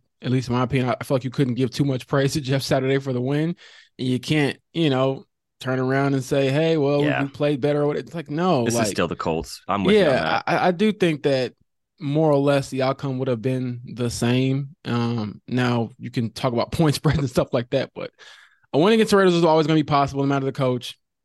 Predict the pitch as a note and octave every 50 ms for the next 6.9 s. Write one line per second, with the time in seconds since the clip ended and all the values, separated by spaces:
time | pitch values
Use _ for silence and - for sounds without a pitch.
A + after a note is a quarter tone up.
0 | _ _ B2 C3 B2+ C3 C3+ C3 - C#3+ B2+ A#2+ - - B2 A#2+ C3 B2 A#2 G#2+
1 | - - B2+ B2 G#2 A#2+ A#2 A#2 A#2 A#2 A#2+ A#2 A#2 A2+ A2 G#2+ A2 A2 A2+ A2
2 | G#2+ A2 A2 G#2+ - - - - - _ B2 C3 C3+ B2+ B2 A2+ A#2 - C3 A#2+
3 | A#2 G#2 - - - _ _ _ _ _ _ D3 C#3+ D3 C#3 B2+ - - - F#3+
4 | F#3+ G3 E3 B2 C#3 E3 C#3+ C#3+ C3+ C3 C3 B2+ B2+ B2 B2 A2+ G#2+ - - B2+
5 | B2 B2 B2 A#2+ A#2+ - - C3 B2 - - - C3 B2 B2+ B2 A#2+ C#3+ C#3+ C3+
6 | - C3 A#2+ G#2+ B2 A#2+ A#2 - - A#2+ A#2+ B2 A#2+ A2+ G#2+ G#2+ F#2+ -